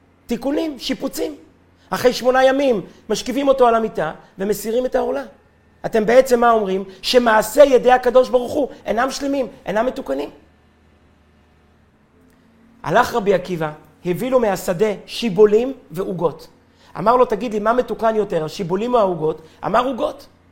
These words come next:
וטורנס רופוס הבין את הרמז. הקדוש ברוך הוא יצר את הבסיס ונתן לנו את האפשרות ואת הזכות להשלים את מעשה ידיו. להשלים את מעשה ידיו במובן הגשמי של שיבולים ועוגות, אבל בוודאי במובן הרוחני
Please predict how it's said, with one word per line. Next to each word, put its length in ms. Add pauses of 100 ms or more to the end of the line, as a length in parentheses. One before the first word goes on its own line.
(760)
וטורנס 380
רופוס 360
הבין 220
את 100
הרמז. 440 (520)
הקדוש 640
ברוך 300
הוא 220 (260)
יצר 500
את 100
הבסיס 640 (240)
ונתן 460
לנו 260
את 120
האפשרות 580
ואת 200
הזכות 420 (200)
להשלים 640
את 100
מעשה 300
ידיו. 260 (380)
להשלים 400
את 80
מעשה 280
ידיו 260
במובן 340
הגשמי 440 (180)
של 160
שיבולים 440
ועוגות, 480 (260)
אבל 180
בוודאי 420
במובן 420
הרוחני 600